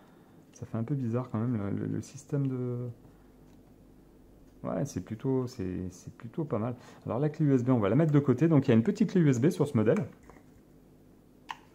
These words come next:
On va mettre ça comme ça, sans rien casser. Ce sera quand même dommage. Voilà. Donc, euh, télécommande. Alors, on a,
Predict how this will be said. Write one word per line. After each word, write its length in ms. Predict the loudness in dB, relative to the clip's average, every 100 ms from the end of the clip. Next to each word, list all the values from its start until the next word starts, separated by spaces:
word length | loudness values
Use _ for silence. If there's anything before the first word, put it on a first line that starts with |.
| -10
On 80 |
va 20 | -4
mettre 180 | -4
ça 200 | -2 -6 -6 -8
comme 160 | -8
ça, 300 | -2 -4 -4 -12 -20 -20 -20 -20 -20 -20 -20 -20 _ -20 -20 -20 -20 -20 _
sans 220 | -14 -8
rien 120 | -6
casser. 520 | -6 -6 -4 -2 -2 -6 -20 _ -20
Ce 80 | -20
sera 160 | -20 -14
quand 100 | -10
même 140 | -10
dommage. 500 | -8 -6 -4 -4 -4 -10 -20 -20 -20 -20 -20 -20 -10 -8 -8 -14 -8
Voilà. 500 | -8 -4 -2 -2 -6 -20 -20 -20 -20 -20 -14 0
Donc, 240 | 4 6
euh, 140 | 6 4
télécommande. 720 | 6 4 6 8 8 8 4 -2 -14 -4
Alors, 300 | -2 -2 -2
on 180 | 2 6
a, 340 | 4 2 -8